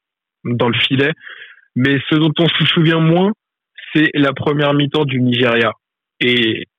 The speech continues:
je vous invite vraiment à la regarder. Je pense qu'elle est disponible sur YouTube. Je pense qu'elle est disponible sur, euh, sur le site que Reda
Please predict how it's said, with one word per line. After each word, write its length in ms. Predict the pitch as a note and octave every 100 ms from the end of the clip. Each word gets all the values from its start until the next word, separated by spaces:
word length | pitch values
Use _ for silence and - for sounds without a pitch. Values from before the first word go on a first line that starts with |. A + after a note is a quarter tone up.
| _ _ C#3+
je 200 | C3 A#2
vous 200 | C#3 C3+
invite 300 | C3+ C3+ B2
vraiment 380 | B2 C3 C3+ C3+
à 80 | B2+
la 100 | A#2+
regarder. 560 | B2+ B2 B2 B2+ C#3
Je 60 | -
pense 180 | C3+ B2+
qu'elle 180 | C3 A2+
est 40 | A2+
disponible 500 | A2+ - A#2+ A#2+ A#2+
sur 160 | A#2+
YouTube. 320 | A#2+ A2+ - D#3
Je 60 | -
pense 160 | B2
qu'elle 160 | - A#2
est 60 | A#2+
disponible 840 | A#2 - B2+ B2+ B2+ B2 G#2+ A#2
sur, 260 | - A#2+
euh, 160 | A#2 A#2
sur 160 | - B2
le 120 | A#2+ -
site 180 | D3 B2
que 100 | -
Reda 600 | A#2 A#2+ B2+ B2 A#2 A2